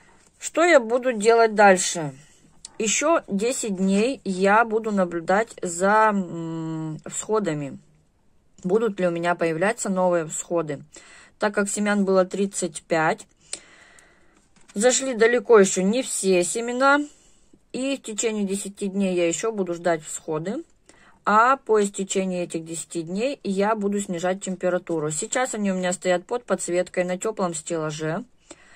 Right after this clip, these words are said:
Температура двадцать три-двадцать пять градусов. Плошечка у меня всегда закрыта. Открываю её буквально на минуточку каждый день, чтобы посмотреть, как обстоят дела. Как я уже сказала,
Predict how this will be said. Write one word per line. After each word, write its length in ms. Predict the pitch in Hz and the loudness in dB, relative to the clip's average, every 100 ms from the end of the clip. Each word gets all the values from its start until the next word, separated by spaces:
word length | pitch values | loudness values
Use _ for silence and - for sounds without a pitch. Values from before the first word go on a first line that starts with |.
| - - _ - | -20 -20 _ -4
Температура 600 | 208 233 226 220 233 202 | 0 2 2 2 2 4
двадцать 400 | 196 214 214 196 | 4 2 0 -4
три-двадцать 600 | 214 196 185 190 170 156 | -2 2 2 2 0 -2
пять 260 | 170 156 | -2 -2
градусов. 600 | 160 160 156 165 - 240 - _ _ _ | -2 -2 -2 -6 -8 -10 -12 _ _ _
Плошечка 520 | 220 240 240 202 190 | -2 0 0 -4 -2
у 20 | |
меня 220 | 180 180 175 | -2 -2 -4
всегда 400 | 214 214 196 165 | -4 0 0 0
закрыта. 480 | 165 165 160 190 | -4 -6 -8 -6
Открываю 420 | 226 - 208 220 202 | -8 -4 0 2 2
её 120 | 180 | 0
буквально 480 | 170 165 185 175 160 | -4 0 0 2 -2
на 80 | 165 | -6
минуточку 720 | 175 226 277 233 - 220 214 _ | -6 -8 -6 -8 -6 -8 -8 _
каждый 360 | - 202 202 | -4 -4 -4
день, 200 | 190 202 | -2 -2
чтобы 500 | 196 - 214 185 175 - - | -2 -4 -2 -2 -2 -6 -8
посмотреть, 640 | 190 190 175 202 247 - _ _ _ _ | -6 -6 -4 -4 -4 -8 _ _ _ _
как 320 | 190 190 - _ _ _ | -4 -4 -6 _ _ _
обстоят 480 | 160 - 180 180 180 | -14 -4 -2 -2 -2
дела. 340 | 175 170 143 - _ _ _ _ _ _ _ _ _ _ _ _ _ _ _ _ _ _ _ | 2 2 0 -8 _ _ _ _ _ _ _ _ _ _ _ _ _ _ _ _ _ _ _
Как 220 | 202 196 | -4 2
я 100 | 180 | 0
уже 120 | 180 | 0
сказала, 600 | - 190 196 190 170 156 | -6 -4 2 4 4 0